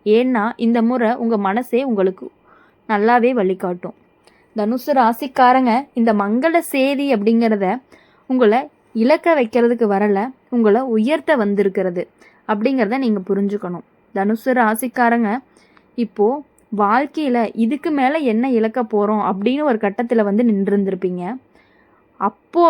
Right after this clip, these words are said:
இருந்த கஷ்டம் எல்லாமே உங்களுக்கு பெருசா தெரிஞ்சாலும், இப்போ அந்த கஷ்டம், "இதெல்லாம் ஒரு கஷ்டமா?" அப்படிங்கிற மாதிரி தோண ஆரம்பிச்சிரும்.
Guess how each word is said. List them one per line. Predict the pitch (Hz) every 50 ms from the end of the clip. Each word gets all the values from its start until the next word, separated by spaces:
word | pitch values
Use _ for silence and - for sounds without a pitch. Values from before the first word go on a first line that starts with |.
| 294 233 - - _
இருந்த | - 240 262 311 320 330 370
கஷ்டம் | 359 - 262 226 - - 294 294 262
எல்லாமே | 233 202 190 214 233 254 262 262 254 233 240 285
உங்களுக்கு | 285 - 240 247 247 240 226 202 196 - 262 302 285 - _
பெருசா | 247 220 208 247 240 - 294 302 294
தெரிஞ்சாலும், | - 226 220 226 220 226 240 208 190 185 214 247 247 220
இப்போ | 214 254 269 - _ _ 330 330 320
அந்த | 285 247 233
கஷ்டம், | 214 220 208 - - 220 220 233
"இதெல்லாம் | 202 202 202 220 208 220 254 294
ஒரு | 320 320 285 247
கஷ்டமா?" | - 214 - - - 233 226 220 226 220 190
அப்படிங்கிற | - 185 190 202 226 233 247 240 220
மாதிரி | 202 196 196 190 233 240 269
தோண | 226 220 202 202 196
ஆரம்பிச்சிரும். | 196 185 185 185 185 190 180 - - 190 - -